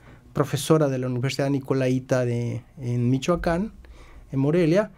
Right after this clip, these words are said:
este, nos presenta un im-, impresionante trabajo en el que habla con doscientos músicos michoacanos de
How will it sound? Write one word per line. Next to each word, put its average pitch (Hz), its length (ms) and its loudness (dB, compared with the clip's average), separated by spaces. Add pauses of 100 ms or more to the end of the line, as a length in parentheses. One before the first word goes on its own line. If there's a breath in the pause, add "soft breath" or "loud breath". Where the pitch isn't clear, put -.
(280 soft breath)
este, 139 400 0
nos 147 240 2
presenta 156 580 0
un 156 380 0
im-, 139 260 2 (100)
impresionante 147 840 0
trabajo 143 560 0
en 135 120 0
el 127 120 -4
que 131 200 -4
habla 156 300 2
con 135 200 -4
doscientos 160 800 0
músicos 147 760 -2
michoacanos 139 800 0
de 127 160 -4